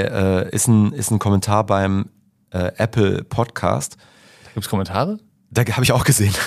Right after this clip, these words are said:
Speaker 1: Ich hab da irgendwie nur geguckt, was ist da eigentlich so, was sind die Bewertungen? Hatten wir vier Komma sieben. Da dachte ich mir so, okay. Dann waren es recht viele, ähm,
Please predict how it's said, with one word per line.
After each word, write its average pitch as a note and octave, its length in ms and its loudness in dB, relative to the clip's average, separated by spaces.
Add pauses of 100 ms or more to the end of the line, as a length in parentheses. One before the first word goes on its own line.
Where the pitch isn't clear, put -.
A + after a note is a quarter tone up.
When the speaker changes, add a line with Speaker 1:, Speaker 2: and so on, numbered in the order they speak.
(300)
Speaker 1:
Ich - 120 0
hab A2+ 80 0
da - 80 4
irgendwie B2 180 6
nur B2 100 6
geguckt, A#2+ 360 0
was G#2 180 -2
ist - 140 -8
da G2 100 4
eigentlich G#2 300 -4
so, G#2+ 240 0
was F2+ 80 -6
sind G#2+ 120 -4
die A2+ 60 0
Bewertungen? G2 460 0
Hatten G#2 120 -2
wir G2+ 80 0
vier A#2+ 140 0
Komma A2 220 2
sieben. A2+ 320 -2
Da - 60 -16 (400)
dachte F2 80 -6
ich F#2 40 -2
mir G2 100 2
so, F2 120 -2
okay. A#2 320 0 (340)
Dann F#2+ 380 0
waren G2 120 2
es A#2 140 -4
recht A2 180 -2
viele, A2+ 480 2
ähm, F#2+ 380 0